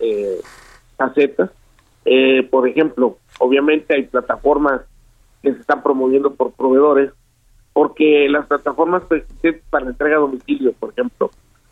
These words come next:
al ver esta área, este boom de la demanda de, de compra vía a domicilio, elevaron sus costos y sacaron de la ecuación al pequeño comercio. Entonces ahora se han dado la tarea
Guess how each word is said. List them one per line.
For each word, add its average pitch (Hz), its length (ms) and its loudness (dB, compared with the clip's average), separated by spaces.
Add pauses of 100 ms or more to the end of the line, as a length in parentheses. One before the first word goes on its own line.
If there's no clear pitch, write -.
(120)
al 143 200 2
ver 170 300 2
esta 160 280 -2
área, 143 500 0 (180)
este 143 260 -4
boom 165 380 2 (240)
de 131 120 -6
la 123 120 -4
demanda 139 420 0
de, 117 280 -2 (640)
de 123 120 -4
compra 151 520 0
vía 139 420 2
a 117 40 -2
domicilio, 151 720 0 (400)
elevaron 143 480 0
sus 147 140 -10
costos 185 560 0 (100)
y - 100 -20
sacaron 147 360 -4
de 135 100 2
la 127 60 2
ecuación 123 360 -2
al 135 100 -2
pequeño 120 340 -10
comercio. 151 460 -2 (680)
Entonces 175 400 0
ahora 170 360 4
se 170 80 -2
han 160 80 0
dado 147 200 2
la 139 120 -2
tarea 139 540 0